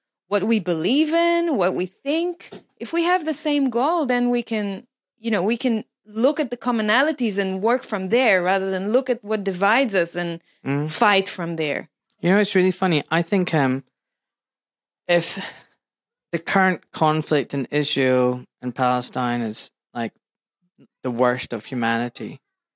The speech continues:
Speaker 2: it could potentially be the best. If Jews and Muslims and Christians and Palestinians can live together and show us that there can be harmony and peace and respect.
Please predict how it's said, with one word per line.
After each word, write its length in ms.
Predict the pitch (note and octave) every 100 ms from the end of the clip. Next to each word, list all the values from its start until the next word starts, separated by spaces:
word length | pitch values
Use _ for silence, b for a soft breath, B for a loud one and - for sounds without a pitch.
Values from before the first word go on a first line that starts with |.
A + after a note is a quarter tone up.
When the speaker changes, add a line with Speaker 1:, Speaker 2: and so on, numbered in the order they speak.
| _ _ _ -
Speaker 2:
it 80 | E3
could 100 | D#3+
potentially 480 | - F#3 G3 F#3+
be 120 | D3 C3
the 120 | A#2+
best. 460 | D3 D#3 - - _ _ _ _ _ _ _ _ -
If 220 | D3 - _ _ -
Jews 440 | D#3+ E3+ E3+ E3
and 180 | C#3+ C#3+
Muslims 500 | D3+ - D3+ D3 C#3
and 140 | B2
Christians 580 | - D#3 - - D3 C#3+
and 120 | C3
Palestinians 580 | C#3+ C#3+ - C#3+ C#3+ C#3
can 180 | C3 C3
live 160 | C#3
together 440 | - C3 C3+ C#3+ C3+
and 120 | C3
show 400 | - - D3+ D3+
us 280 | C#3 - - _ _ _ _
that 160 | B2+ -
there 100 | D3
can 200 | - C3
be 80 | C3
harmony 600 | - C3+ C3+ C#3+ C#3+ C#3
and 160 | C3 -
peace 460 | - D3 C#3+ -
and 120 | B2+
respect. 640 | B2+ - - C#3 C#3 -